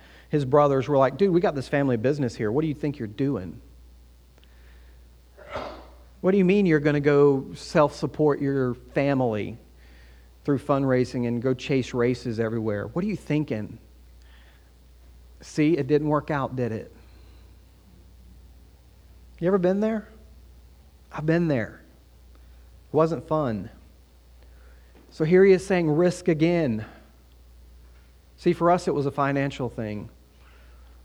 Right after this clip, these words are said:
For us, it was an effective in ministry thing. And here's what I had found, that Master Jesus had messed up my life.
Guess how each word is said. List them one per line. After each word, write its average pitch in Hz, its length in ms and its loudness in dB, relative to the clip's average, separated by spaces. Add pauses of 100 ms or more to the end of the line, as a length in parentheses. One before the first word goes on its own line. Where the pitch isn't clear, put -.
For 151 140 4
us, 165 220 4
it 151 80 2
was 143 160 2
an 139 80 2
effective 131 760 -2
in 127 180 0
ministry 127 720 -4
thing. 104 380 -8 (1400)
And 139 120 -4
here's 185 200 4
what 180 140 4
I 165 100 4
had 147 260 -2
found, 143 320 2
that 131 140 0
Master 151 600 -2
Jesus 117 600 -2
had 117 200 -6
messed 135 400 -4
up 123 140 -2
my 120 160 -6
life. 107 560 -12